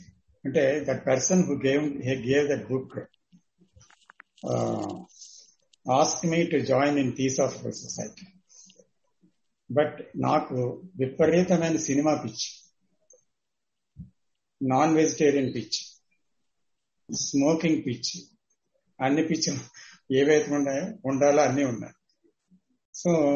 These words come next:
ఉంటే ఏమైంది, ఇది చదివేసరికల్లా నాకు భయం పుట్టింది. ఈయనేమో అడుగుతున్నాడు రమ్మని, ఇందులో చూస్తే చాలా అర్థవంతంగా ఉంది, whatever I read. అయితే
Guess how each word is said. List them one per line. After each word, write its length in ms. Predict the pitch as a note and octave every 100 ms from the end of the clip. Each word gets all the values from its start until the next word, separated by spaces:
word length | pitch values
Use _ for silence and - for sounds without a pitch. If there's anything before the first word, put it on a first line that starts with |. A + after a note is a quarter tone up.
| D#3 - -
ఉంటే 500 | D#3 E3 D#3 B2+ C#3+
ఏమైంది, 320 | C#3+ D#3 C#3+
ఇది 380 | C3 C3 D3 F#3
చదివేసరికల్లా 880 | - C3+ D3 F3 E3+ B2 C3+ C3 C3
నాకు 520 | A#2 B2+ B2 B2 A#2+
భయం 280 | C3 C#3 C#3
పుట్టింది. 380 | A#2+ - F#2 F2+ _ _ _ _ _ _ _ _ _ _ _ _ - C#3+
ఈయనేమో 480 | F3 F3 D#3 F3
అడుగుతున్నాడు 840 | C#3+ D3 D#3 D3 C3+ A2+ A2 B2 - C3
రమ్మని, 380 | A#2 A#2 G#2 G2+ A2 - _ _ _ - C#3
ఇందులో 260 | E3 F3+
చూస్తే 760 | F3+ E3 C3+ - D#3 F#3 F#3 - - C3+
చాలా 500 | C3+ C3 C3+ C3+ - - _ _ - -
అర్థవంతంగా 760 | C#3 A#2+ D#3 E3+ D#3 D3 C#3+ C#3
ఉంది, 280 | A#2 G2+ F#2
whatever 580 | - B2 B2+ C#3 C3 A#2
I 180 | A2
read. 200 | G#2 G2+ - - _ _ _ - _ _ _ - C#3
అయితే 560 | B2+ E3+ D#3+ B2 -